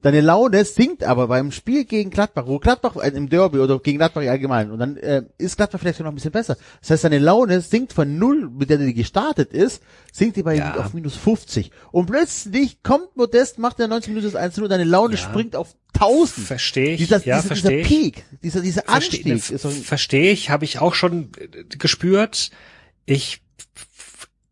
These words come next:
Speaker 2: finde aber tro-, also, äh, äh, zum einen, ich,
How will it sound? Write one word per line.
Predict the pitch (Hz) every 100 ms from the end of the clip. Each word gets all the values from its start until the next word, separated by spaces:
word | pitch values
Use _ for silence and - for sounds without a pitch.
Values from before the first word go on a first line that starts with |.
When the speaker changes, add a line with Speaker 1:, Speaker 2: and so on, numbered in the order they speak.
| -
Speaker 2:
finde | - - - 165 240 208
aber | 160 165
tro-, | - -
also, | - 135
äh, | - - - _ - - - _ _
äh, | - 139
zum | - 156
einen, | 127 131 180 185
ich, | 147